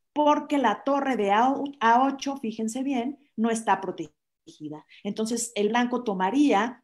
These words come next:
peón por peón, y cuando el negro haga A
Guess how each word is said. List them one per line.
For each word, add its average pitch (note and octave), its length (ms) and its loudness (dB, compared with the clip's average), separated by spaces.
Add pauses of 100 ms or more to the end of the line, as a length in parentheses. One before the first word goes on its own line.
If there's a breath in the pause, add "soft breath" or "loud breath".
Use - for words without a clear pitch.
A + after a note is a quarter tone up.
peón G3 240 0 (140)
por C4 240 -6
peón, E4 240 2 (280)
y A3 160 -8
cuando G3 260 -2
el G#3 120 -2
negro A#3+ 280 0
haga A#3 340 2 (100)
A A3+ 320 2